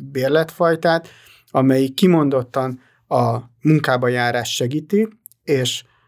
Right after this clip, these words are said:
ez kétezer-nyolcszáz forint a diákbérlettel azonos áron vehető igénybe,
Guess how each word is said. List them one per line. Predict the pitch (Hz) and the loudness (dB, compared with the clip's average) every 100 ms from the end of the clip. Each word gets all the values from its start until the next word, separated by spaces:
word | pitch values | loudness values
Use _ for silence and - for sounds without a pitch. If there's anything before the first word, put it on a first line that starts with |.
| _ _ | _ _
ez | - 135 131 | -2 -2 0
kétezer-nyolcszáz | - 160 143 135 120 123 127 127 120 113 | 0 0 2 -2 -2 -2 -2 -4 -4 -6
forint | - 151 151 | -2 -2 -2
a | |
diákbérlettel | 139 139 123 117 117 123 117 113 113 113 - 117 | -4 2 2 2 -4 -6 -2 -2 -2 -6 -4 -4
azonos | - 127 120 113 117 | -4 -6 -4 -4 -4
áron | 127 117 117 | -4 -2 -4
vehető | 113 117 110 110 | -4 -6 -6 -8
igénybe, | 107 123 165 175 175 170 | -8 0 2 4 4 2